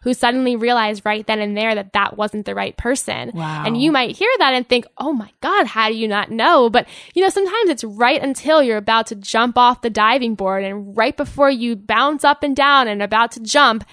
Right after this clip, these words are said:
Speaker 1: that's when you realize, "Oh my God, I can't believe I'm doing this." And that moment happens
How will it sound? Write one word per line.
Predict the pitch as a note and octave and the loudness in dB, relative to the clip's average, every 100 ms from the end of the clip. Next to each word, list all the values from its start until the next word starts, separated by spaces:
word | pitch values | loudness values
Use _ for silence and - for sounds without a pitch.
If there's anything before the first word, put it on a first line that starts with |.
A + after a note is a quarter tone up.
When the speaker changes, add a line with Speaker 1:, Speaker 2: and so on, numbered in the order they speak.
| _ | _
Speaker 1:
that's | G#3+ A3+ B3 - | 0 2 2 -2
when | A#3+ | -2
you | A3+ A3 | -2 -4
realize, | G3+ B3+ B3 G3+ G3 - - | 0 2 4 2 0 -4 -2
"Oh | A3 G#3+ | -2 0
my | G3+ F#3+ - | -4 -6 -2
God, | G3+ G#3 G3 G3+ | 2 2 0 -6
I | G#3 | -12
can't | - G#3 G3 | -10 -10 -8
believe | G3 G3 | -8 -8
I'm | F#3+ F#3+ | -8 -4
doing | G3+ A#3 F#3+ | 0 0 -2
this." | - - - - - - - | -8 -14 -18 -18 -20 -20 -6
And | A#3 | 0
that | A#3+ B3 | 0 2
moment | B3+ D4+ G#3+ | 4 4 2
happens | G#3 C#4 - - - - | 0 -2 -2 -10 -16 -20